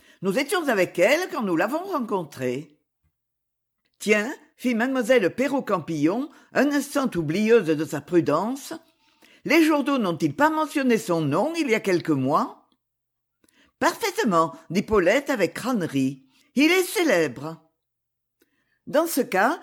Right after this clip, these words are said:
il méditait sans doute sur des sujets importants »,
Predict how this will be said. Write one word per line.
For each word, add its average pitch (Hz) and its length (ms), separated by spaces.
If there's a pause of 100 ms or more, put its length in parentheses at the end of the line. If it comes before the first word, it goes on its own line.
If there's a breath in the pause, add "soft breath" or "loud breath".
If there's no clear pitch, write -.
(180 loud breath)
il 220 180
méditait 294 540
sans 262 240
doute 302 400
sur 320 180
des 165 140
sujets 294 500
importants », 165 840